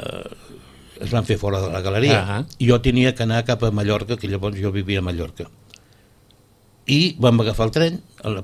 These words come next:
Speaker 1: primeres hores de la matinada, bueno, la matinada, del
Speaker 2: Del
Speaker 1: dia,
Speaker 2: matí, del dia de Sant Joan.
Speaker 1: que no hi havia ningú en el vagó,
Speaker 2: En el vagó.
Speaker 1: només una persona, que va pujar igual que nosaltres. Estàvem mig endormiscats i vam dir,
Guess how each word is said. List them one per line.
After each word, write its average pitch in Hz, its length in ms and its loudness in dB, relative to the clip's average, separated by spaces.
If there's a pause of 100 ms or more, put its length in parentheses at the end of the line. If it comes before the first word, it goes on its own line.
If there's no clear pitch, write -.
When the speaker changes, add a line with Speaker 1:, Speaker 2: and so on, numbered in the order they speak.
Speaker 1:
primeres 107 400 -2
hores 110 280 2
de 113 60 0
la 117 140 2
matinada, 127 500 0
bueno, 117 180 0
la 139 100 2
matinada, 92 400 -4
del 90 140 -2
Speaker 2:
Del 101 180 4
Speaker 1:
dia, 139 100 4
Speaker 2:
matí, 131 220 6 (160)
del 110 280 0
dia 113 180 2
de 104 80 2
Sant 123 180 2
Joan. 185 440 2
Speaker 1:
que 131 100 2
no 127 140 6
hi 135 100 6
havia 131 300 6
ningú 143 440 4 (640)
en 120 120 2
el 101 460 0 (240)
vagó, 117 300 6
Speaker 2:
En 170 80 6
el 113 40 -6
vagó. 117 220 -2
Speaker 1:
només 147 280 4
una 135 180 2
persona, 95 420 -6 (240)
que 101 80 -6
va 101 140 0
pujar 113 220 0
igual 110 200 -2
que 117 100 -4
nosaltres. 90 460 -6 (600)
Estàvem 143 380 4
mig 143 200 2
endormiscats 139 720 4
i 127 60 2
vam 127 220 4
dir, 113 280 0